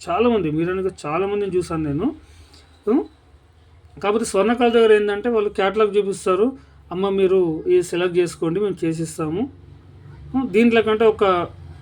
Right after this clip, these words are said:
ఫ-, ఒక కొద్దిగా తేడా రావచ్చు డిజైన్ అని చెప్పేసి వాళ్ళు క్లియర్గా చెప్తారు. So ఏమవుతుంది ఫ్రెండ్స్? ఫ్రెండ్స్, ఏదేమైనప్పటికీ ఫ్రెండ్స్, మీరు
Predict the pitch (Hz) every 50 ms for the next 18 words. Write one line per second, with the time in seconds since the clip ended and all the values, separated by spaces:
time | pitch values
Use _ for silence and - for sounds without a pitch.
0 | - - - - - - 233 202 - - 185 190 190 - 202 190 185 180 175 165
1 | 160 165 - - - - - - - 220 214 196 233 254 233 214 - - - -
2 | - - - - _ - - _ - _ - - _ 196 190 196 208 202 190 180
3 | 175 175 175 170 - 180 165 160 160 165 165 160 160 156 156 156 - 180 180 -
4 | 220 190 185 175 - 160 165 156 160 151 156 - 160 143 139 - 147 135 127 131
5 | 139 - - - - - - - - - - - _ - - 196 196 208 220 226
6 | 214 214 214 185 170 160 151 160 175 190 202 - - - - - - - - -
7 | - - - - - - - - - - _ - - - - - - - - -
8 | - - - - _ _ _ - - - - _ _ _ - _ - - - -
9 | - - - - - - - - _ _ - _ _ _ _ _ _ - - -
10 | - - - - - - - - - - - - - - - - - - - -
11 | - - - - - - 208 208 220 208 - 190 202 208 214 214 214 214 208 202
12 | 196 196 208 185 190 185 170 185 185 180 165 175 170 175 180 180 175 - 175 170
13 | 170 165 165 160 160 165